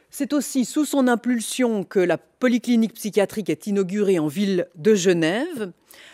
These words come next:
Hein, il faut dire que là, il franchit un premier pas vers, euh, un service extra-hospitalier. Donc, on peut dire que son but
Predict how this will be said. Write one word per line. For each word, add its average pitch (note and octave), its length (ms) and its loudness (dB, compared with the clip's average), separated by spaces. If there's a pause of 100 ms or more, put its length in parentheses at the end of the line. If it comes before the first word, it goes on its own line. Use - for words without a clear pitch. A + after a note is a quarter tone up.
(100)
Hein, F3 120 -8
il G3+ 60 -6
faut G3+ 120 -8
dire G#3+ 220 -4
que C3+ 840 0
là, G#3 240 -2
il G3 100 0
franchit A3+ 640 -2
un D#3 120 -6
premier G#3 400 0
pas F#3+ 240 -2
vers, D#3 340 -8
euh, C3 220 -12
un E3 120 -8
service F3+ 640 -6 (120)
extra-hospitalier. F3 1120 -4 (1080)
Donc, G3 340 2
on C4 80 4
peut D4+ 180 0
dire C#4 260 -2
que G3 100 2
son D4+ 280 2
but G3 440 -4